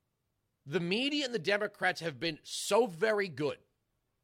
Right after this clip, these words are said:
so, so very good at taking what is a strength or an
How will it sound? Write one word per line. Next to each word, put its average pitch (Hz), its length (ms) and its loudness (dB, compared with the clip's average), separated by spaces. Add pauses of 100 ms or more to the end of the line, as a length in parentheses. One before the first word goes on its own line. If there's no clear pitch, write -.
(300)
so, 262 360 4
so - 480 6
very 170 360 2
good 123 240 -4 (1700)
at 202 220 4
taking 240 500 -2 (680)
what 185 220 6
is 165 140 -2
a 147 80 -2
strength - 600 0
or 208 140 4
an 202 100 0